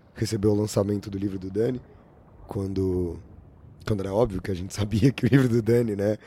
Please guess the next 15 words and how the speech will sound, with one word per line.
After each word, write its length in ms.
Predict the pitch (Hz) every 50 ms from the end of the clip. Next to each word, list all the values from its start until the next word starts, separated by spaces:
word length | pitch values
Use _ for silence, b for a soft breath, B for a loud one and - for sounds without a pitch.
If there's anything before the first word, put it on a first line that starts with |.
| B B B B B - -
ia, 480 | 110 110 107 104 98 95 92 90 87 92 -
tava 200 | - 101 98 98
sendo 360 | - - 117 104 101 98 104
lançado. 680 | 101 98 98 92 92 - - 113 127 139 139 131 139 b b b b b b b b b b
Mas 480 | - 120 120 127 123 123 127 120 107 110
eu 80 | 135
vou 100 | 123 139
deixar, 280 | 147 156 147 - 143 131
então, 180 | 139 131 - 135
o 40 | 127
link 240 | 123 123 127 120 -
pra 140 | - 127
contexto 580 | 127 - 151 143 - 131 131 143 135 - - - _ _ _ _ _ - _ _ _ _ _ _ -
aqui 520 | - 107 123 120 104 - - 120 120 120 117
no, 640 | 110 107 104 104 101 98 98 95 92 90 87